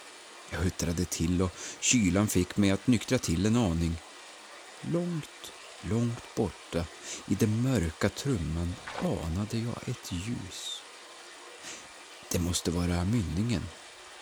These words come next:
hundra meter bort. Jag rös av tanken att tvingas in i en sådan underjordisk tunnel. Det var som porten till helvetet.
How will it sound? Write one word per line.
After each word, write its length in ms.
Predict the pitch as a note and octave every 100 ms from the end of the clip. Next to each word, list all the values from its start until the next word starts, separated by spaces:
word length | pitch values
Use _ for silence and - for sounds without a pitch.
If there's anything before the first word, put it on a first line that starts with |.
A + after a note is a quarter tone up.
| -
hundra 360 | F2+ E2+ G2+ G#2
meter 340 | F2 F#2 G2+
bort. 420 | F2 F#2 - - - - - - - - - - - -
Jag 220 | - D#2
rös 280 | F2 F#2 -
av 120 | E2 -
tanken 680 | - A#2+ E2 D#2+ - A#2+ F#2+ - - -
att 160 | - G#2+
tvingas 580 | - C#3 G#2 G2 A#2+ -
in 260 | G2 F#2+
i 100 | F#2+
en 180 | G2+ G2+
sådan 600 | G2 - C3 - F#2 G#2 -
underjordisk 920 | D3 F#2+ D#2 E2 F2+ F#2+ G2 - -
tunnel. 560 | - C3+ F2 F2 G#2+ D#2 - - - - - - - - -
Det 60 | G#2+
var 160 | F#2
som 260 | G2 - G#2 - - - - -
porten 500 | - G2+ - - G#2+
till 160 | G2+ A2+
helvetet. 960 | F2+ C3 C#2+ D#2+ F2+ G#2+ - F2 -